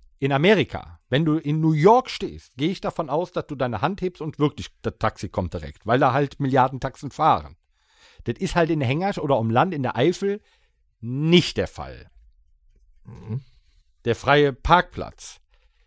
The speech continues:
Speaker 1: Die Kaufhäuser, so ein Walmart in Amerika, ist ja auch größer als der Rewe hier um die Ecke.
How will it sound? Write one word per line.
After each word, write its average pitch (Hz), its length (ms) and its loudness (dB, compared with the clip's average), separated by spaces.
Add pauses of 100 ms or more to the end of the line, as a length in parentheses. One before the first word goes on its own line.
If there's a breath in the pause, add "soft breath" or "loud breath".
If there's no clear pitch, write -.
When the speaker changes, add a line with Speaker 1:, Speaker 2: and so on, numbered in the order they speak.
(680)
Speaker 1:
Die 120 180 -8
Kaufhäuser, 107 580 0
so 113 120 -4
ein 131 100 -2
Walmart 127 540 4
in 85 140 -12
Amerika, 78 580 -16
ist 151 200 -6
ja 196 100 2
auch - 180 -4
größer 107 600 -2 (600)
als - 360 -2
der 151 160 2
Rewe 185 240 2
hier 90 180 0
um 80 120 -6
die 80 120 -10
Ecke. - 280 -10